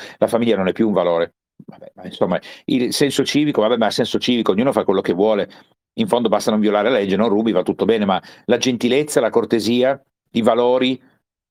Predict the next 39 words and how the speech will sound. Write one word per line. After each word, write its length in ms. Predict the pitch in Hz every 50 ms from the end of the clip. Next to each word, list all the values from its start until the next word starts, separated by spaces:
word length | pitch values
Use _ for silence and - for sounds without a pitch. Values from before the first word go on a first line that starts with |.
| _ _ _ _ _ _ _ _ _ _ _ _ _ _ _
la 120 | - 139
patria 480 | - 143 160 208 208 208 - 110 101 92
anche, 280 | 92 95 87 - 101 95
no? 280 | 151 190 196 196 _ _ _ _ _ _ _ -
Io 140 | - 214 180
non 100 | 143 143
dico 200 | 196 233 226 165
che 120 | - 131
bisogna 240 | 110 101 120 117 110
credere 380 | - - 117 - 120 120 113 -
per 140 | - 107
forza 320 | - - 123 120 - - 120
nella 160 | 110 107 107
patria, 540 | 110 117 117 120 117 - 110 113 113 113 113 - - - - _
eh, 420 | - - 104 104 104 107 107 104 104
l'onore 680 | 110 117 120 120 120 123 127 127 123 120 120 113 113
e 80 | 113 123
tutto 200 | - 135 - -
il 60 | 127 113
resto, 220 | 107 - - 123
però 220 | - 226 240 165
quali 200 | - - 240 247
sono 520 | - - - 196 180 165 135 110 101 90 - - - - _ _ _ _ _ _ _ _ _ _ _ -
i 100 | 135 120
valori 240 | 143 143 156 147
di 80 | 131 127
riferimento? 600 | 117 110 - 131 117 117 110 104 98 98 - 127
Perché 200 | 127 196 202 214
i 40 | 196
valori 200 | 202 220 240 220
di 80 | 175
riferimento 560 | 151 143 - - - 165 139 113 107 - 123 107
poi 120 | - 160
danno 180 | 147 151 147 139
un 60 | 123
senso 360 | - - 185 190 165 - 165
all'esistenza 500 | 123 110 101 98 - 131 131 117 - 127
della 180 | 110 104 98 -
persona. 480 | 107 101 - - 170 156 113 87 -